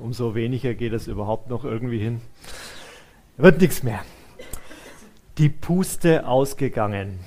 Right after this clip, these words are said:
Und ich weiß nicht, ob du das schon erlebt hast. Also die, die jungen Leute kennen das vielleicht eher nur, wenn sie so richtig kräftig Sport gemacht haben, dass ihnen die Puste ausgeht.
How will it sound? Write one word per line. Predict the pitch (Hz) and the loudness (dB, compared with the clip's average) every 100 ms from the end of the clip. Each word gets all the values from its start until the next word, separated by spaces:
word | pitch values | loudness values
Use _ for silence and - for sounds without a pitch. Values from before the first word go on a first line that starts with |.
| - - - | -18 -20 -4
Und | 131 135 127 - | 0 0 -2 -6
ich | 123 143 | -4 4
weiß | 160 | 4
nicht, | 165 151 | 4 2
ob | 156 - | 0 0
du | 151 | 2
das | 151 147 | 4 2
schon | - 143 | 2 2
erlebt | 135 127 160 - | 4 2 0 -4
hast. | 113 - | -6 -4
Also | 120 127 | -2 0
die, | 135 135 131 | 2 0 0
die | 139 | 0
jungen | 135 156 160 | 0 2 2
Leute | 135 131 143 | 4 4 2
kennen | 143 139 139 139 | 0 -2 0 -2
das | 131 - | -4 0
vielleicht | 127 123 - | 0 0 0
eher | 120 131 | 0 2
nur, | 131 135 139 135 | 2 2 4 4
wenn | 123 120 | 0 -2
sie | 123 113 | -2 -2
so | 117 | -2
richtig | 123 131 123 - | -2 -4 -8 -6
kräftig | 120 123 120 - | -8 -6 -8 -10
Sport | - 123 - | -4 -2 0
gemacht | 135 123 120 | -2 -2 -6
haben, | 123 120 | -8 -8
dass | 113 | -8
ihnen | 120 120 120 | -6 -4 -4
die | 113 | -6
Puste | - 139 - 131 | -10 -12 -6 -4
ausgeht. | 98 117 - 135 139 | -2 -4 -2 -2 -2